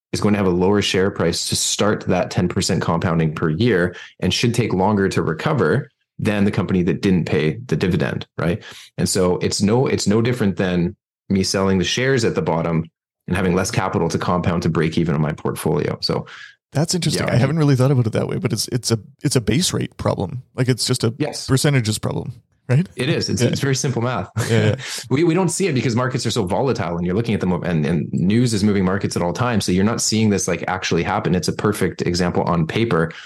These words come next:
Speaker 1: right? But it, theoretically and empirically, I guess this is really what happens. But companies will say, "Well, when this company pays a dividend, I notice that it recovers its share price usually within a few weeks," or something like that, right? And that's probably true. But if they didn't pay the dividend, they would probably recover their share price in a few weeks minus a couple days because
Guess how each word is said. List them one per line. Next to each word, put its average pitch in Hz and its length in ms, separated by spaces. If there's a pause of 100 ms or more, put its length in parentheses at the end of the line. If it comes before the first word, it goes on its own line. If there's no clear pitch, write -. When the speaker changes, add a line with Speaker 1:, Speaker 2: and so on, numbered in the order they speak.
(120)
Speaker 1:
right? 87 260
But 90 260
it, 95 140 (260)
theoretically 98 500
and 107 100
empirically, 90 540
I 87 60
guess 87 180
this - 140
is 90 200
really 95 380
what 76 180
happens. 127 420 (420)
But - 100
companies 120 300
will 101 60
say, 113 140
"Well, 101 180
when 113 100
this 123 140
company 117 240
pays 113 180
a 101 60
dividend, 98 480
I 92 80
notice 98 380
that 90 220
it 104 140
recovers 98 560
its - 380 (100)
share 101 220
price 87 340
usually 104 320
within 92 220
a 87 40
few 92 220
weeks," 95 300
or - 40
something - 300
like 64 140
that, - 240
right? 101 200 (300)
And 123 100
that's 131 120
probably 135 240
true. - 240
But 107 80
if - 80
they 107 80
didn't 139 240
pay 123 120
the 104 120
dividend, 113 360
they 104 60
would 101 160
probably 117 460
recover 107 360
their 98 120
share 107 180
price 98 240
in 92 100
a 98 60
few 117 180
weeks 110 280
minus 104 320
a 101 40
couple 95 200
days 113 400
because 98 440